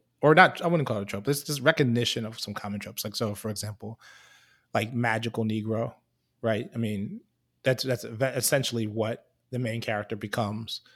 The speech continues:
And then there's, like, a nature connection, like, this idea that, like, he is somehow connected to the world around him in some innate way, right? And I, I, I, I,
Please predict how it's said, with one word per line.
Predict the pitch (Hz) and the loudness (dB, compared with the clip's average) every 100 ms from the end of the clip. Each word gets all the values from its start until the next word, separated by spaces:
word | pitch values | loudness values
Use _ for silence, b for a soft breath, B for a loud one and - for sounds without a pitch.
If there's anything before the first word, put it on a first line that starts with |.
| b b b b _ - | b b b b _ 0
And | 139 | 4
then | 147 | 6
there's, | 143 135 | 6 6
like, | 117 | 2
a | 123 | 2
nature | 120 127 117 | 0 -2 -4
connection, | 113 104 - 117 | -4 -4 -6 -8
like, | 107 | -6
this | 110 110 | -6 -6
idea | 113 110 113 110 | -6 -4 -2 -2
that, | 110 113 | -4 -6
like, | 120 107 - | -6 -8 -10
he | - 113 104 | -6 -2 -2
is | 107 | 0
somehow | 127 117 - 110 107 113 | -2 -4 -4 -2 -2 -4
connected | - 117 98 101 107 107 | -4 -2 -2 -4 -8 -6
to | - 107 107 110 135 - | -4 -4 -4 -8 -10 -10
the | 131 117 | -4 -2
world | 110 113 | 0 0
around | 113 110 110 | -2 -6 -8
him | 113 110 | -8 -6
in | 110 117 - | -6 -8 -10
some | - 123 113 | -2 0 2
innate | 120 127 123 | 2 0 0
way, | 113 110 117 - b b b b - | -4 -4 -8 -12 b b b b 4
right? | 135 127 | 6 8
And | 147 151 | 8 8
I, | 139 139 | 10 8
I, | - | 6
I, | 143 - | 4 6
I, | 143 | 4